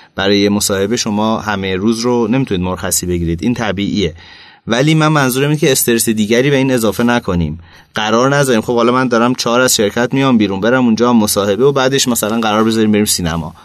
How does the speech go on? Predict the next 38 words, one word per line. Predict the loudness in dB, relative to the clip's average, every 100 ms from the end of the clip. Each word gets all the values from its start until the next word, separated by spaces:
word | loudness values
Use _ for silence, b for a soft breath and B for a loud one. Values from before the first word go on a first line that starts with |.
| B -4
سینما | 0 2 2
رو |
فردا | 0 0 0 2
بریم | 2 0 0 0
یا | 0
مثلاً | 0 0 2
با | 2
یه | 2
فاصله | 2 -2 0 2 2
بریم | 2 -2
که | -2
ساعت | -2
ده | 0 0
شب | 0 0 -4 -4
بریم. | -6 -8 -18 B B B B B
اون | 0
زمان | 0 2 2 2
رو | 0 0
بذاریم | 2 0
که | 0
هر | -2 -2 0
چقدر | 0 0
طول | -2 -2 -4
کشید | 0 0 0 0 0 0 -6 B -2
استرس | 0 2 2 2 2
اضافه‌ای | 2 2 0 2 2
به | 2
ما، | 2 0 -2 B B B B B -4
اه، | 0 0 0 0
وارد | 0 2 2 2
نشه، | 0 0
چون | 0 0
به | 0
هر | -2 -2
حال | 0 0 2
این | 2
جلسه | 2 2 2 0 2 0 -2 -4
استرس | -2 0 0 0 0